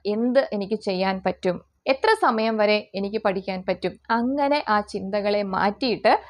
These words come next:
ഗോളിലേക്ക് ഡയറക്റ്റ് ചെയ്യുക. ഇങ്ങനെ നമുക്ക് നമ്മുടെ അമിതമായ ചിന്തകളെ മാനേജ് ചെയ്യാനായിട്ട് പറ്റും. അതായത് ഡയറക്ഷൻ ഇല്ലാതെ നമ്മളുടെ മനസ്സിലേക്ക്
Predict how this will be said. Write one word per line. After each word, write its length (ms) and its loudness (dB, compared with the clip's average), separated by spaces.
ഗോളിലേക്ക് 760 4
ഡയറക്റ്റ് 380 2
ചെയ്യുക. 520 -6
ഇങ്ങനെ 640 2
നമുക്ക് 300 2
നമ്മുടെ 460 0
അമിതമായ 720 4
ചിന്തകളെ 760 0
മാനേജ് 420 -2
ചെയ്യാനായിട്ട് 520 -2
പറ്റും. 240 -2
അതായത് 500 2
ഡയറക്ഷൻ 580 2
ഇല്ലാതെ 720 2
നമ്മളുടെ 580 -2
മനസ്സിലേക്ക് 720 0